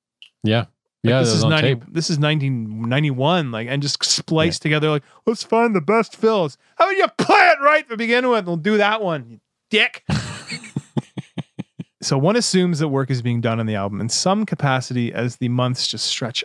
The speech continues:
Speaker 2: on and on. But as far as the public is concerned, lit-, literally nothing of note happened during two thousand four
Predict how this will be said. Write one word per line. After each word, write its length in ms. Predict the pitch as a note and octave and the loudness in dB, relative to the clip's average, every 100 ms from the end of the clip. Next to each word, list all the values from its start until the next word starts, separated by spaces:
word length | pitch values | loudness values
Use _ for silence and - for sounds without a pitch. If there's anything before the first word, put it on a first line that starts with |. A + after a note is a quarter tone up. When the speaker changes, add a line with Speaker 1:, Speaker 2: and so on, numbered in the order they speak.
| - | -2
Speaker 2:
on 300 | E3+ G#3 A3 | 2 4 2
and 140 | G#3 D3+ | 2 0
on. 260 | C#3 C3+ | 0 -2
But 160 | B2 G#2 | -4 -6
as 100 | D3+ | -8
far 140 | - F#3+ | -2 0
as 120 | F#3+ | -2
the 60 | - | -6
public 420 | - F3+ F#3 - | -4 0 0 -2
is 160 | C#3+ | -8
concerned, 380 | - A#2+ - A2+ | -8 -8 -6 -2
lit-, 220 | C3 C#3 _ _ - - - - - _ | -2 -4 _ _ -20 -18 -18 -20 -20 _
literally 680 | A#2+ C#3+ F3 A#3 A#3 G#3+ F#3+ - | 0 2 4 2 0 0 -2 -2
nothing 760 | C3+ C#3 D#3+ F#3 - C#3 A2+ | 0 4 4 2 -2 -4 -4
of 180 | - B2 | -4 -2
note 540 | B2+ C3 B2 - - - | 0 0 0 -4 -14 -8
happened 400 | C#3 C3 C3+ B2+ | -4 -2 -2 -2
during 420 | B2+ B2 A2+ A2+ _ - | -2 -2 -2 -8 _ -6
two 180 | F#3 | -4
thousand 360 | F3+ F3+ D3+ C#3+ | 0 0 0 -2
four 480 | - B2 A#2 A2+ | -4 -2 -2 -4